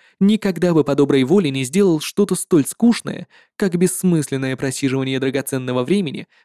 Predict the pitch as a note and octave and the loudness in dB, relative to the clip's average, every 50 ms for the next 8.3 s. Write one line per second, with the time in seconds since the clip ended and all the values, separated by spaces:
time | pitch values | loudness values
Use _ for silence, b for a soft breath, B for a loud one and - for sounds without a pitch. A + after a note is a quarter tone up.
0 | - D#3 D#3 D#3 E3+ E3+ D#3+ E3+ A#3+ A#3 G3+ F3+ - - D3 C3 - - F#3+ - | -6 -2 2 2 2 2 2 2 0 2 2 0 -2 -2 -4 -4 0 -2 -2 -2
1 | - D3 - - C#3 C3 C#3 C3 - - F#3 F3+ D#3+ D3 C#3+ C#3+ - - C#3+ - | -2 -6 -6 -4 -2 -2 -2 -2 -2 -4 -4 -2 -2 0 -2 -4 -4 -6 -4 0
2 | D3+ C#3+ C3 C#3 C#3 C3 C3 - D3 C#3 B2 - C#3+ C#3+ - E3 - _ - C#3 | 0 0 2 2 0 0 0 0 -2 -2 -2 -2 -4 -4 -4 -6 -8 _ -8 -8
3 | - - _ _ _ _ _ _ _ _ _ _ - C#3+ C#3+ C3 D3 F#3 A#3+ C4 | -8 -8 _ _ _ _ _ _ _ _ _ _ -4 -4 -2 0 2 2 2 2
4 | - - E3 - - - F#3 - - F3+ E3 D#3+ - _ _ - A3 A3+ A#3+ A#3 | 0 -2 -4 -4 -2 -4 -2 0 0 0 0 0 -4 _ _ -2 0 0 2 2
5 | A3 G#3+ G3 D#3+ C3+ C3 B2+ B2 B2 B2 B2 B2 - D3 D3 D#3+ F3+ G3 A#3+ B3 | 2 2 2 0 0 -2 -6 -6 -6 -6 -6 -4 -2 0 2 2 2 2 2 2
6 | A3+ A3 G#3+ G3+ _ _ - B3+ B3+ B3 A#3+ A#3 A3 - - - G#3 - - F#3 | 4 2 2 0 _ _ 2 2 4 4 4 2 2 0 2 0 0 2 2 0
7 | D#3+ D3+ - E3 F3+ F3+ - - D#3+ D3+ C#3+ C#3 C#3 C3+ C3 C3+ D3+ - - G3 | 0 2 2 2 2 2 2 -2 0 0 2 2 2 2 0 0 -2 -2 -2 -2
8 | F#3+ - - A3 G#3+ | -2 0 0 -2 -2